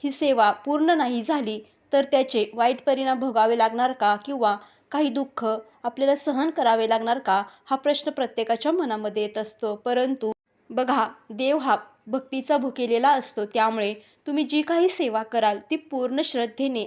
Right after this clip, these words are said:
आणि विश्वासाने करा, नक्कीच तुम्हाला याचे फळ मिळणार आहे. बघा, देवाला असं कधीच वाटत नाही की आपल्या भक्ताला दुःख यावं किंवा त्याच्या वाट्याला संकटे यावेत, असं कधीही वाटत नाही. प्रत्येक मनुष्याला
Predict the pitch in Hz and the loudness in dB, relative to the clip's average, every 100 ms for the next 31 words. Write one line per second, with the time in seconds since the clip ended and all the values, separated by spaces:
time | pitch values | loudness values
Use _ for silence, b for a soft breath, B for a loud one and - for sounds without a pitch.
0 | - 254 302 277 - 233 226 247 311 330 | -4 -2 -2 -4 -2 -2 -2 -4 -4 -2
1 | 233 202 190 B B - 262 277 - 330 | 0 0 -2 B B -8 -4 -4 -2 -4
2 | 311 311 277 240 202 240 233 233 302 262 | -2 -4 0 0 0 -2 -4 -4 -6 -4
3 | 240 226 220 214 208 208 226 208 185 _ | -6 -4 -2 0 0 0 -2 -4 -6 _
4 | _ _ _ _ _ _ _ _ 233 254 | _ _ _ _ _ _ _ _ -2 0
5 | 247 233 214 - 226 254 262 285 285 285 | 2 2 0 -4 0 4 4 4 2 -2
6 | 302 277 226 302 - 233 226 214 254 269 | -2 -2 -2 -4 0 0 -2 -6 -4 -4
7 | 214 226 226 240 247 254 - 240 220 190 | 0 0 2 0 0 -2 0 2 2 0
8 | - 226 233 247 285 262 202 202 208 240 | -4 -8 -8 -6 0 2 4 2 -2 -2
9 | 254 208 202 B _ 220 214 247 233 240 | 0 0 0 B _ -4 0 2 2 2
10 | 233 190 - - 254 240 254 254 311 226 | 2 2 -2 -6 -6 -6 -6 2 4 4
11 | 208 208 - 208 196 247 233 262 302 220 | 0 -4 -6 -8 -4 -4 -2 0 0 0
12 | 208 208 214 220 196 B B _ _ _ | -4 -6 -4 -4 -4 B B _ _ _
13 | - 262 254 294 294 254 254 254 277 240 | 0 0 2 -2 0 -2 -2 2 4 4
14 | 196 | 2